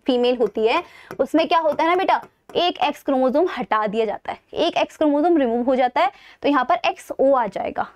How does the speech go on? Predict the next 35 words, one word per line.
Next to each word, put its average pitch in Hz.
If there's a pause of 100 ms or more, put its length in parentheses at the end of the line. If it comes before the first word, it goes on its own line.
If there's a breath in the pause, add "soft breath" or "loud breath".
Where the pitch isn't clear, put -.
(120)
समझ 403
पा 349
रहे 339
हो? 359
तो -
एक 381
एक्स -
क्रोमोसोम 339
की 392
कमी 359
हो 370
गई, 311 (320 loud breath)
कमी 359
हो 381
गई 330
मतलब 339
मोनोसोमी 285
हो 277
गया। 262 (280 loud breath)
अब 233
जितने 392 (140)
फेमिनाइन 330
कैरेक्टर 311
यहाँ 269
डेवलप 285 (100)
हो 240
रहे 233 (100)
थे, 262
क्या 320
यहाँ 285
पर 320
फेमिनाइन 269
कैरेक्टर 285
उतने 269
आएंगे? 262